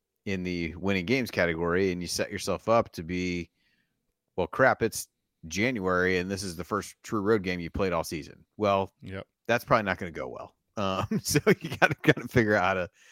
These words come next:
Speaker 1: how to do some of that stuff. But yeah, it, I mean, it's crazy to look back at some of those other schedules. And, and, and ultimately,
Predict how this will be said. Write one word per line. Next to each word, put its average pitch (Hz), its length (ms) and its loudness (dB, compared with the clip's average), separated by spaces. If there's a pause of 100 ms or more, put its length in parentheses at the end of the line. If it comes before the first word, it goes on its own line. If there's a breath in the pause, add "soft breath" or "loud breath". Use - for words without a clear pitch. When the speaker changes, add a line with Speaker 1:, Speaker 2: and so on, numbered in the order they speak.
(320 soft breath)
Speaker 1:
how 110 140 -2
to 101 40 -2
do 92 140 -6
some 92 160 -8
of 87 60 -4
that 85 140 -6
stuff. 85 300 -2
But 104 100 -6
yeah, 107 180 4
it, 120 160 0
I 123 60 -2
mean, 123 120 -2
it's 139 160 -2
crazy 95 320 -8
to 80 80 -10
look 80 140 -10
back 80 260 -8
at 78 100 -14
some 87 140 -12
of 85 100 -8
those 78 360 -8
other 90 180 -4
schedules. 90 460 -2
And, 139 220 -2
and, 147 280 0 (640)
and 143 140 0
ultimately, 98 920 -2